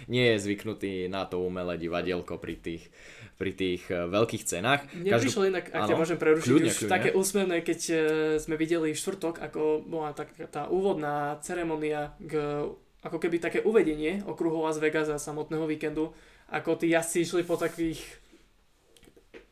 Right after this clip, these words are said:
Speaker 2: Čo to bolo vlastne? E, po takej vežičke išli hore, po tej veľkej veže a jednotlivé predstavovanie tých jazdcov.
Speaker 1: Áno,
Speaker 2: To bolo
Speaker 1: áno, viem, viem.
Speaker 2: A
Speaker 1: Mhm,
Speaker 2: bolo
Speaker 1: hej.
Speaker 2: vidieť, ako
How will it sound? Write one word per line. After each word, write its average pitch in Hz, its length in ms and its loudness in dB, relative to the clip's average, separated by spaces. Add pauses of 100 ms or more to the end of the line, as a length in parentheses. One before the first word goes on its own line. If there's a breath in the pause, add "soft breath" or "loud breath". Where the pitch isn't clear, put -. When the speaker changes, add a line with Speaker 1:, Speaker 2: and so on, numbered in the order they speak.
(200)
Speaker 2:
Čo 226 180 2
to 254 80 0
bolo 147 240 2
vlastne? 147 480 -4
E, 170 460 0
po 202 100 0
takej 196 300 2
vežičke 196 420 2
išli 156 240 0
hore, 156 220 0
po 185 100 -2
tej 175 160 0
veľkej 185 320 0
veže 175 240 2
a 156 160 2
jednotlivé 180 380 0
predstavovanie 156 720 -2
tých 151 220 -2
jazdcov. 160 180 -4
Speaker 1:
Áno, 156 80 6
Speaker 2:
To 165 140 8
bolo 143 80 10
Speaker 1:
áno, 139 160 8
viem, 120 240 4
viem. 107 180 0
Speaker 2:
A 151 400 4
Speaker 1:
Mhm, - 220 -10
Speaker 2:
bolo 214 160 10
Speaker 1:
hej. 190 80 6
Speaker 2:
vidieť, 175 220 10 (100)
ako 165 200 2